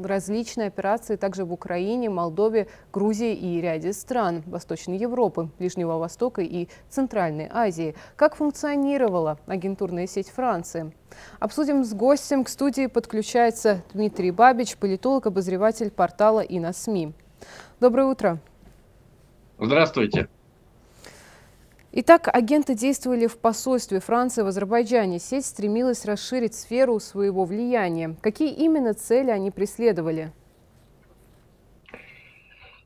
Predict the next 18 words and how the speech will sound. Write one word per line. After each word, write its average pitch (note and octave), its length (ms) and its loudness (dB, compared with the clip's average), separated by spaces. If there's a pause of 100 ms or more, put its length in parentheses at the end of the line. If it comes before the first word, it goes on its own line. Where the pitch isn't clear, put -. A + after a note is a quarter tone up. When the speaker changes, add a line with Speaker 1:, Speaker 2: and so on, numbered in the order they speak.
Speaker 2:
Ну, G#3+ 160 6
сейчас G#3+ 380 4
это G3 220 0
трудно A#3 360 0
сказать, F3 460 -2
потому D#3 340 -4
что C3 320 -14
поступают C#3+ 640 -2
только B2+ 240 -6
первые G3+ 560 -2
новости. C#3+ 1000 -4 (300)
Но, E3+ 800 0
э, - 60 -10 (300)
известна F3+ 600 -6
политика D#3+ 840 -4
французского C3 800 -6
руководства, D3 1040 -4
известны C#3+ 460 -10